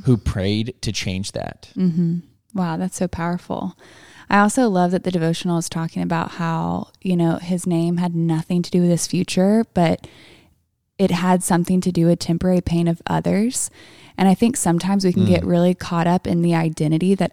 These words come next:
Speaker 2: others place on us,
Speaker 1: Yeah.
Speaker 2: whether that was teachers or parents or bullies at school who said things over us, and we've somehow attached that to our own identity,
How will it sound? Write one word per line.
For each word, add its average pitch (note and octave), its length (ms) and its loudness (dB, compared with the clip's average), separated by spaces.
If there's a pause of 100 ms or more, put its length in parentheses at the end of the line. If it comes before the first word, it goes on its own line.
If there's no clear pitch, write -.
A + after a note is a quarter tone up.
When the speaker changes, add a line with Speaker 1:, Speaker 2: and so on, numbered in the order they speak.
(160)
Speaker 2:
others E3+ 720 0
place A3+ 400 0
on A3 200 2
us, A#3+ 380 -2
Speaker 1:
Yeah. G3 160 -4 (240)
Speaker 2:
whether F#3 220 4
that F3 160 2
was E3+ 220 -2
teachers F3+ 640 0
or E3 120 -4
parents G3+ 760 -2
or E3 280 0 (580)
bullies G3+ 500 4
at F#3 220 2
school F#3 800 2 (100)
who F3 500 4
said G#3+ 520 0
things F3 500 2
over F#3+ 380 4
us, E3 240 0
and F3+ 100 0
we've F3 180 2
somehow G3+ 460 0
attached - 600 -4
that A#3 400 0
to - 260 2
our E3 460 2
own E3 400 2
identity, E3 840 -2